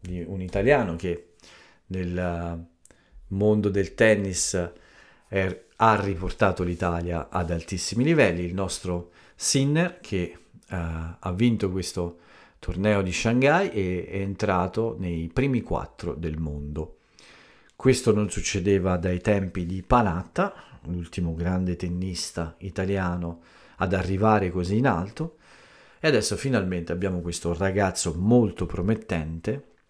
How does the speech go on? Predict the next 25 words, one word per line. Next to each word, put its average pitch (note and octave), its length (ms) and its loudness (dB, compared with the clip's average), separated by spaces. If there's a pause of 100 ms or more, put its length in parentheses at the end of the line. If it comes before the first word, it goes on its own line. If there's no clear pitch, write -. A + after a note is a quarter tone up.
(200)
molto F#2 260 -2
bravo, F2+ 480 0
che D#2+ 340 -8 (260)
gioca F#2+ 440 2
un E2 160 -2
ottimo G#2 420 0
tennis E2+ 500 -6 (480)
e - 100 -12
che A2+ 120 -2
sembra D3 720 4
avere F2+ 640 -2
delle E2 500 -4 (360)
ottime F2+ 640 -2
possibilità F2 720 -6 (360)
per G2 160 -2
andare E2 560 -4
ancora E2 480 -4
più - 220 -8
in E2 100 -2
alto. D2+ 540 -8 (880)
Mi A2 80 -2
piace A2+ 280 8
molto A2+ 300 6
il A#2 80 2
tennis, E3+ 680 4